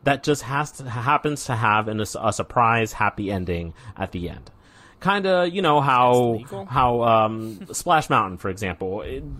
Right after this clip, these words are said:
Speaker 1: it's a whole thing, but the only good part is the very end. That would sort of be the same thing with the adult massage tent. You're only really there for the very end,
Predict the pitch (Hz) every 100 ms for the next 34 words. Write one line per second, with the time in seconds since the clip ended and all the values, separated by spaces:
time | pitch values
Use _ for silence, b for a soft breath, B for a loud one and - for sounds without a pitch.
0 | 139 147 151 156 143 202 185 165 - 170
1 | 131 131 143 135 180 269 208 151 151 -
2 | 135 123 110 107 113 107 98 95 95 107
3 | B B - 180 180 165 - 151 123 127
4 | 117 110 127 117 110 117 110 107 101 104
5 | 98 92 107 95 101 180 170 160 - 165
6 | 156 - b b 214 226 247 247 214 175
7 | 170 147 127 127 127 131 135 117 113 120
8 | 117 123 123 120